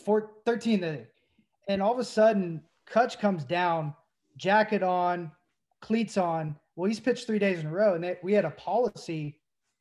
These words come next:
nobody could pitch three days in a row. Well, if you know Daniel McCutcheon, like, very similar to me, very high strung.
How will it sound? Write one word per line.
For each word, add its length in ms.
nobody 540
could 220
pitch 260
three 140
days 240
in 60
a 60
row. 500
Well, 80
if 80
you 60
know 100
Daniel 260
McCutcheon, 580
like, 320
very 240
similar 540
to 100
me, 720
very 220
high 160
strung. 600